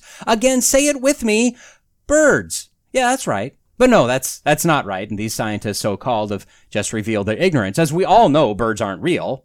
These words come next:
I mean, <laughs> per the website or movement, birds aren't real dot com, quote, "The birds aren't real movement has been active since nineteen seventy-six.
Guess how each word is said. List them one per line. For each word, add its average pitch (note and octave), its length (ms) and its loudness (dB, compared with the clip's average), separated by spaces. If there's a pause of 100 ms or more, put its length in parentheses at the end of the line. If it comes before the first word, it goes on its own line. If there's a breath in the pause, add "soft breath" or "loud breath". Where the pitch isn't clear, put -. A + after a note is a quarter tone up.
(140)
I G#2+ 40 -8
mean, G#2 180 -4 (160)
<laughs> - 200 -20
per D3+ 120 2
the C3 100 2
website B2+ 580 0
or F#2+ 140 -6
movement, B2 600 0
birds A#2+ 260 2
aren't G#2+ 220 -2
real G#2 200 -4
dot F#2 280 -8
com, E3+ 360 0
quote, A3+ 360 0 (380 soft breath)
"The F#3+ 100 2
birds A#3 260 4
aren't A3+ 220 2
real A3 260 2
movement C3+ 380 0
has D#3+ 140 -4
been E3 140 0
active D#3 380 -4
since C3+ 260 -4
nineteen D#3+ 400 -6
seventy-six. C#3+ 680 -4